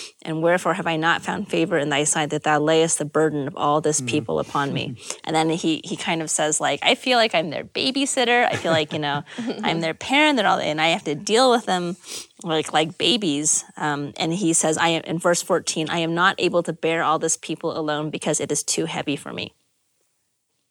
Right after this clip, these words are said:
Speaker 1: The Lord, um, tells him to gather seventy elders to help him bear the burden. It says, um, "I will take of the spirit which is upon thee and will put it upon them, and they shall bear the burden of the people with thee,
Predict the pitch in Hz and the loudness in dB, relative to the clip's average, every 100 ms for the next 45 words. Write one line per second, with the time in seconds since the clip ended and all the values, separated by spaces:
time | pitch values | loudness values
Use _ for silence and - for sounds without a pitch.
0 | - 156 110 156 160 143 - - - 143 | -8 -6 -2 2 2 0 -8 -20 -10 -6
1 | 143 117 - _ - - 254 208 151 165 | -6 -10 -20 _ -8 0 2 2 -2 -2
2 | 165 170 147 151 - 180 175 165 151 - | 2 2 2 0 2 0 0 -2 -2 -2
3 | 139 143 - - - _ _ - - _ | -4 -4 -6 -4 -4 _ _ -20 -20 _
4 | - - 233 226 - 80 78 - - - | -2 2 4 4 2 -6 -8 -14 -18 -2
5 | 180 160 160 156 151 135 - - - - | 2 4 4 0 -2 -4 -12 -14 -8 0
6 | 156 156 - - 160 151 147 175 _ _ | 0 0 -2 -4 -4 -4 -6 -10 _ _
7 | - - _ _ _ _ - 185 196 190 | -20 -20 _ _ _ _ 2 4 4 4
8 | - 262 - 190 180 - - 240 226 214 | 4 4 4 0 2 2 2 4 6 4
9 | 202 180 190 - 185 180 151 151 180 - | 0 -2 -4 -2 0 2 2 0 -2 -4
10 | 160 160 165 160 - 240 - 226 - 151 | -4 -2 0 0 2 2 2 0 0 0
11 | 165 151 151 156 156 170 175 175 - 160 | 2 0 0 -2 2 4 4 0 2 2
12 | 160 156 156 156 147 156 - 151 - 143 | 4 2 2 2 -2 -4 -2 -2 -2 0
13 | 151 - 135 | -2 -2 -4